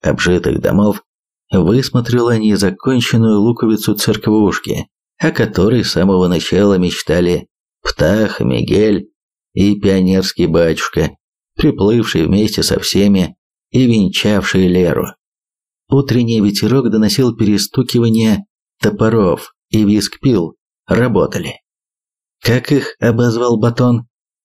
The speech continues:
Пилигримы, кажется. И откуда он столько всего помнит? Записывать, что ли, начать? А то мало ли, где ещё такое услышишь?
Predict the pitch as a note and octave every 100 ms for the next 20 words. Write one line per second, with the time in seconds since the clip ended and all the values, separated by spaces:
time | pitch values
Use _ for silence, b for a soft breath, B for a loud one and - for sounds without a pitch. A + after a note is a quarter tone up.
0 | _ _ _ A2 A2+ B2+ A2+ A#2+ A#2+ G2+
1 | B2 E3 D#3 A2+ F2 - _ _ - F#2+
2 | D2+ - - - - _ _ _ _ _
3 | _ _ _ _ - F2+ F2 - G2 A2+
4 | A2 E2 _ - A2 F#2+ - G2 F#2+ F#2
5 | - F#2+ F#2 G2 F#2+ F#2 F2 - _ _
6 | _ _ - E2 F#2 G#2+ G#2+ C#3 - G#2+
7 | - - D#2+ B2 G#2 - _ G#2+ A2 G2+
8 | G2+ G2+ - _ _ _ - F#2 F#2+ E2
9 | E2+ A#2 G2 D#2 - _ _ - G2+ G2
10 | A2+ G2 - F2+ G2 G2+ F#2+ F#2 - F#2
11 | F#2 -